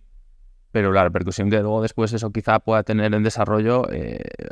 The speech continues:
yo no sé muy bien. O sea, yo sí que es verdad que yo no he trabajado así, pero a mí me gustaría saber cómo,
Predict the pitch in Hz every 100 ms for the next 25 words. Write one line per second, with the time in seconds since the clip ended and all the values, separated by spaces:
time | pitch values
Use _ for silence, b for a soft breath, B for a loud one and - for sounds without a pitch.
0 | - - _ _ - - 101 104 110 120
1 | 120 101 92 90 98 90 95 107 98 107
2 | 117 101 101 123 113 113 120 113 104 107
3 | 113 104 98 98 - 87 98 113 107 95
4 | 95 85 55 90 101 104 104 110 117 107
5 | 107 107 107 113 - 107 110 117 127